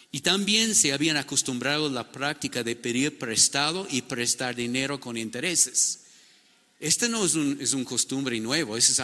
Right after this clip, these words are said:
un costumbre bien, bien antigua. Y am-, por mucha ambición por la buena vida y el amor por las posesiones y una vida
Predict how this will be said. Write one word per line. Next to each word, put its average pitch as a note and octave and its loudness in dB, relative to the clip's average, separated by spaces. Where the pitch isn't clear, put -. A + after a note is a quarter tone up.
un B2 -4
costumbre A#2 -4
bien, C3+ 0
bien C3 0
antigua. A#2+ -6
Y C#3+ 4
am-, A#2 0
por B2+ 0
mucha E3+ 2
ambición D3 2
por A#2 -6
la A2 -4
buena C3+ 4
vida C3 2
y B2 2
el A#2+ 4
amor B2+ 2
por A2+ -4
las G#2+ 2
posesiones A2+ 2
y B2+ 2
una C3 0
vida C3 0